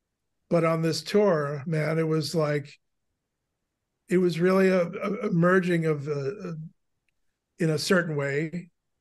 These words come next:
even arpeggiating <laughs> on certain tunes like Mahavishnu. It was a, it was a merging of those two, a beautifully organic blending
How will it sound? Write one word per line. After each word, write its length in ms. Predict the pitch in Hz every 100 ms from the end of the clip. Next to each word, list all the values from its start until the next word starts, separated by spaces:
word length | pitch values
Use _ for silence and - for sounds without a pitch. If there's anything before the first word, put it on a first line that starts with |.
| _ _ _ _
even 240 | 170 180 170
arpeggiating 920 | 143 131 151 156 170 170 175 175 175
<laughs> 60 | 143
on 120 | 185
certain 400 | - - 208 185
tunes 360 | 165 165 175
like 200 | 165 160
Mahavishnu. 760 | 160 156 156 156 156 160 170 175 175 - - -
It 60 | 170
was 160 | 170 180
a, 140 | 180
it 100 | 190
was 140 | 175
a 60 | 165
merging 480 | 160 175 180 165 160
of 140 | 143
those 240 | 151 147 147
two, 300 | - 156 147
a 80 | 127 - _ _ _ _ _
beautifully 460 | - 208 214 202 180
organic 600 | 175 165 165 160 160 160 _ _ _ _
blending 680 | 170 175 180 151 139 135 135